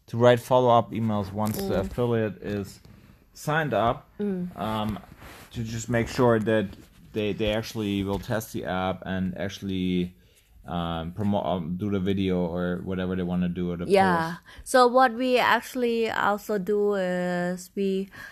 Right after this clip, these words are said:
Speaker 2: run a funnel, or we, we create a funnels of the stage of all influencers. Like, uh, we are writing about two hundred influencers a week.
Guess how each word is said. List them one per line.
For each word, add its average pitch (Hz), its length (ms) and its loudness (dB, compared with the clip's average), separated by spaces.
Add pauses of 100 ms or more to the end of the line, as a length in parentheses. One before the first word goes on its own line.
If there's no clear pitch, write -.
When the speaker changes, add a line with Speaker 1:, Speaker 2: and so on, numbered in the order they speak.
(180)
Speaker 2:
run 202 280 8
a 196 60 2
funnel, 214 560 0
or 214 140 0
we, 185 500 0
we 190 180 -6
create 180 300 -6
a 180 60 -2
funnels 208 720 0
of 190 440 2
the 180 100 -4
stage 190 560 -2
of 180 300 -2
all 175 220 2
influencers. 180 880 -2
Like, 175 340 0 (500)
uh, 185 560 6
we 220 280 0
are 220 580 6 (300)
writing 208 580 2
about 185 360 0
two 208 180 0
hundred 196 420 -2
influencers 180 840 -6
a 160 80 -2
week. 220 720 -4